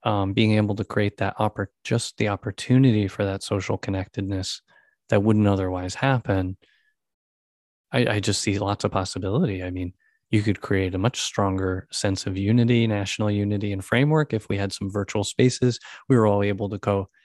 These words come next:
cohabitate and get to know one another, right? Um, fascinating. I don't know. My, my, my brain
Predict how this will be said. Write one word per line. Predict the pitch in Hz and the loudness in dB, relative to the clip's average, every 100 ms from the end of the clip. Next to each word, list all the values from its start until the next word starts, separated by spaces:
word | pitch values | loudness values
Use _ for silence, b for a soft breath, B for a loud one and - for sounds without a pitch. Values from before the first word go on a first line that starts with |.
| _ - | _ 0
cohabitate | 147 139 - 101 101 120 - | 2 2 0 -4 -2 -6 -6
and | 104 | -4
get | 101 | -2
to | 104 | 2
know | 107 123 | 4 4
one | 107 98 | 4 2
another, | 95 95 95 104 - _ | -2 -4 -6 -8 -12 _
right? | 98 101 175 170 B B B B B B B B _ - | 0 2 0 -4 B B B B B B B B _ -8
Um, | 107 98 92 90 92 98 _ _ _ _ _ _ _ _ _ _ _ _ _ _ - | -6 -4 -6 -8 -10 -16 _ _ _ _ _ _ _ _ _ _ _ _ _ _ -2
fascinating. | 135 202 180 113 95 95 _ _ _ - | 0 2 2 2 0 -6 _ _ _ 0
I | |
don't | 131 | 2
know. | 123 101 - | 4 0 0
My, | 110 107 107 - | 0 2 -2 -6
my, | 104 98 95 98 | -4 -2 -4 -6
my | - 98 | -4 -2
brain | 95 101 98 98 | 0 0 0 -2